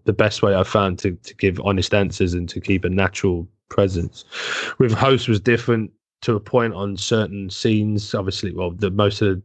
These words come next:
post-possession Jack was, was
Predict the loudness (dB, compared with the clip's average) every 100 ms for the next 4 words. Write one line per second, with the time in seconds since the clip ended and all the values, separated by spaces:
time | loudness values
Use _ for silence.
0 | _ -2 -2 -2 -6 -10 _ _ 0 2
1 | 2 2 -2 2 2 0 -4 -2 -2 -4
2 | _ -20 -18 -16 -14 -14 -14 -16 -20 _
3 | 2 4 2 -2 -6